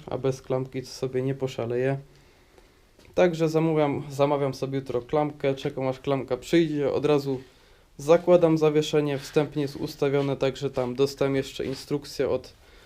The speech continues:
Andrzeja, co tam dokładnie mam zrobić. Już tam dokładnie nie pamiętam, tam o-, ogólnie o sagi chodzi, o ustawienie,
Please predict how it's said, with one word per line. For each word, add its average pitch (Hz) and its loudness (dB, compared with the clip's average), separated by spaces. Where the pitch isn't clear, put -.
Andrzeja, 135 0
co 135 -8
tam 135 -2
dokładnie 135 0
mam 127 -2
zrobić. 139 -4
Już - -8
tam 135 -6
dokładnie 135 -2
nie 139 -6
pamiętam, 131 -6
tam - -4
o-, 165 -2
ogólnie 175 6
o 143 2
sagi 151 2
chodzi, 139 0
o 131 0
ustawienie, 135 -2